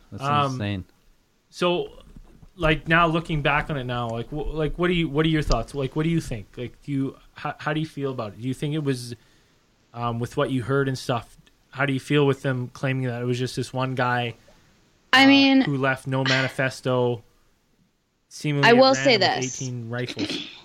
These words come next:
Speaker 3: I will say this. I know it's reported that he had something, like, between the room and his homes, he had something like,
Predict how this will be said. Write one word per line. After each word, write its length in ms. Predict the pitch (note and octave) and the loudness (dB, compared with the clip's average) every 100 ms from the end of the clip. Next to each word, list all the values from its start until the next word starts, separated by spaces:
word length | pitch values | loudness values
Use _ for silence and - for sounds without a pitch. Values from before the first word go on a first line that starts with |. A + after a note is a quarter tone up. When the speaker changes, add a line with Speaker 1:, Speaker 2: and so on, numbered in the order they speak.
| _ _ _ - - - - | _ _ _ -20 -20 -4 4
Speaker 3:
I 100 | A3 | 6
will 160 | A3+ | 6
say 160 | A3+ A3 | 4 4
this. 240 | E3+ C#3 - | 2 2 0
I 120 | G3 | 2
know 500 | G#3+ A3 A3+ A3 G#3 - | 4 6 6 6 2 2
it's 240 | G3+ - | 0 2
reported 440 | G#3+ - F3+ F3 | 2 4 6 6
that 40 | F3 | 4
he 180 | - F#3+ | 0 2
had 300 | E3+ E3 D#3+ | 6 6 4
something, 500 | - D#3+ - E3 E3 | 0 2 2 2 2
like, 220 | D#3+ - | -2 0
between 360 | F#3+ - G#3 | 2 6 8
the 100 | G3 | 8
room 440 | F3 E3+ E3+ F3 F3 | 8 8 8 8 6
and 140 | C#3 | 4
his 180 | E3 D#3+ | 4 2
homes, 460 | - D#3 D3+ D#3 E3 | 4 6 6 4 2
he 80 | |
had 240 | D#3 D3 D3 | 2 4 2
something 320 | D3+ - D#3 | 2 4 4
like, 240 | D3 C3+ | 4 2